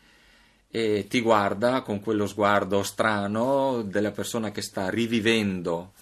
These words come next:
la propria esperienza di volo, felicissima, con questo sorriso strano, inconscio che appare, che sembra quello un po', tra virgolette, ebete nel senso buono.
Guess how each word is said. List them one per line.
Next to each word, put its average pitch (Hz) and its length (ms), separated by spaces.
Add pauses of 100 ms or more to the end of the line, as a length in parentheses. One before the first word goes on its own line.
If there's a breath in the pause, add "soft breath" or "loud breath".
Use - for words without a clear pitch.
(140 loud breath)
la 82 100
propria 107 380
esperienza 101 720
di 104 100
volo, 107 360
felicissima, 113 800
con 107 140
questo 110 300
sorriso 98 420
strano, 98 600
inconscio 95 480
che - 100
appare, 90 640 (340 loud breath)
che - 140
sembra 95 320
quello 139 320
un 85 120
po', - 320 (220)
tra - 140
virgolette, 85 560
ebete 82 340
nel 82 140
senso - 320
buono. 80 420